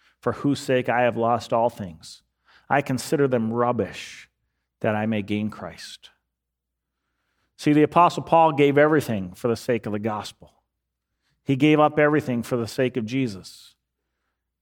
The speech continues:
But you know what he said? He said, "You know what? It was all garbage. It was all garbage compared to Jesus." See, you're never gonna regret laying it all on the line for Jesus,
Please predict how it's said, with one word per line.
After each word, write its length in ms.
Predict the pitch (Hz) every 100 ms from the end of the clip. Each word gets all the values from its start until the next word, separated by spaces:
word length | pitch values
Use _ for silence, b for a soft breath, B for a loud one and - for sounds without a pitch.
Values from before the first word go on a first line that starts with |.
| -
But 120 | 127
you 80 | 131
know 80 |
what 120 | 135 139
he 60 |
said? 300 | 131 151 151
He 80 | 143
said, 220 | - 135
"You 80 | 131
know 100 | 135
what? 220 | 135 143
It 80 | 143
was 200 | 139 120
all 180 | 117 131
garbage. 680 | 113 107 104 90 - - - _ _ _ _ _ _ _ _
It 80 | 127
was 160 | 123
all 160 | 120 135
garbage 520 | 127 139 131 107 -
compared 400 | 113 - 120 113
to 80 | 110
Jesus." 640 | 92 87 82 - - - _ _ _ _ _ _ _ _ _ _ _ _ _
See, 180 | - 151
you're 100 | 147
never 300 | 160 185 170
gonna 500 | 160 151 143 127 -
regret 720 | 135 131 113 135 127 - - _ _ -
laying 340 | 123 135 139
it 80 | 127
all 180 | 120 123
on 80 | 117
the 60 |
line 300 | 113 117 117
for 120 | -
Jesus, 680 | 95 104 101 87 - - -